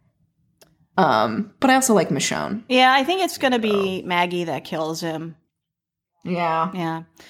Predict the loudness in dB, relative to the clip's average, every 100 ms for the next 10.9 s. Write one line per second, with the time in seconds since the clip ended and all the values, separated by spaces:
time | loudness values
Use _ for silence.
0 | -20 -20 -20 -14 -8 -6 0 2 6 6
1 | 4 4 4 4 4 2 4 4 2 0
2 | 2 0 -2 -2 0 0 -2 2 4 4
3 | 0 -6 _ _ -20 -20 -16 0 2 2
4 | 2 2 4 4 2 2 0 2 4 2
5 | 4 2 2 2 2 0 2 4 6 6
6 | 6 6 6 4 4 4 2 2 -2 0
7 | -2 2 2 4 2 0 2 2 2 0
8 | 0 -6 -2 0 2 2 0 -4 -4 -4
9 | -4 0 2 2 2 0 2 0 2 2
10 | 2 0 -2 2 4 4 2 -2